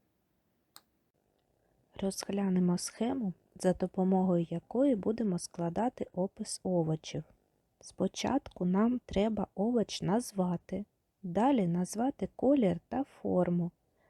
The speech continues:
розповісти, який овоч на смак та де він росте. Також визначити, твердий чи м'який, досліджуючи його на дотик.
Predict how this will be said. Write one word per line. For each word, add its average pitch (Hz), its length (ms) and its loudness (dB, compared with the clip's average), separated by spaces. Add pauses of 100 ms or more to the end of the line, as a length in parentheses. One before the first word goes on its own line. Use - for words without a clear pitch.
(140)
розповісти, 208 960 0
який 190 560 0 (180)
овоч 247 520 0
на 185 140 -4
смак 233 580 -4
та 185 140 -2
де 233 240 4
він 240 240 0
росте. 185 600 -4 (640)
Також 233 460 -2
визначити, 208 680 0
твердий 240 600 2
чи - 200 0
м'який, 220 600 2 (540)
досліджуючи 208 840 2
його 180 420 0
на 214 200 2
дотик. 170 600 -4